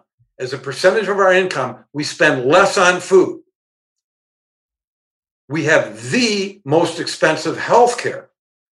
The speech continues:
bar none. What's the result of that, that, um, dynamic? We have, um,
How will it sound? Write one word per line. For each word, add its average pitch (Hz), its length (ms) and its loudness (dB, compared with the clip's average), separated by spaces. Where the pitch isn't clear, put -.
bar 170 400 4
none. 185 340 -2
What's 185 340 -2
the 208 120 8
result 180 560 4
of 143 100 -8
that, 139 380 0
that, 135 380 -2
um, 123 500 -6
dynamic? 156 640 -2
We 160 240 -6
have, 139 480 0
um, 139 460 -8